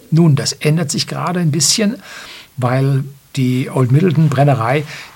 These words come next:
die hat jedes Jahr, damals, als ich ja besichtigt hatte, jedes Jahr ein neues Lagerhaus gebaut, so Fußballfeld groß, bis zum Dach voll.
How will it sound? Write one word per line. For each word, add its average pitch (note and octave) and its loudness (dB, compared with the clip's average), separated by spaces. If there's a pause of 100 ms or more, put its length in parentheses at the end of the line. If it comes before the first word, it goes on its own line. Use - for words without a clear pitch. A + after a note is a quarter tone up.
die C#3 6
hat C#3 -2
jedes C#3 2
Jahr, B2+ -4
damals, C#3 -2
als C3 -6
ich - -4
ja C3 -6
besichtigt B2+ -4
hatte, C3 0
jedes C3+ 0
Jahr C3+ 2
ein B2+ 4
neues C#3+ 4
Lagerhaus C#3 -2
gebaut, C#3+ -4
so - -10
Fußballfeld B2 -4
groß, C#3 -4
bis C#3 -8
zum C3+ -8
Dach - -6
voll. C3 -2